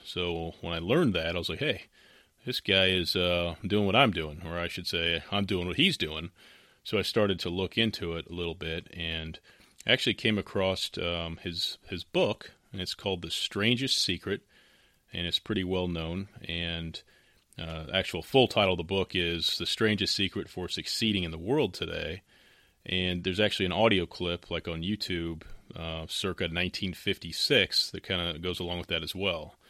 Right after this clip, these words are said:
It's about thirty-two minutes long, and, uh, saw it on Facebook about a week ago and watched it, and it was haunting to me in, uh, several different ways. His voice, for one, I mean, he does not miss a beat. Very, very, very, very good speaker.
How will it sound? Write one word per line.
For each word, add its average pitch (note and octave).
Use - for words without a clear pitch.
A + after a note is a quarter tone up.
It's -
about F2+
thirty-two G#2
minutes G2
long, F#2+
and, E2
uh, D#2+
saw A#2+
it A2+
on F2
Facebook -
about D#2+
a E2
week E2
ago E2
and E2
watched F#2+
it, D#2+
and F#2+
it G#2
was F#2
haunting G2+
to -
me E2
in, D#2+
uh, D2+
several E2+
different E2
ways. E2
His E2+
voice, G#2
for -
one, E2+
I D#2
mean, D#2+
he D#2+
does G2
not G2+
miss F2+
a F#2+
beat. D#2+
Very, G2
very, F#2
very, F2
very F#2
good E2+
speaker. E2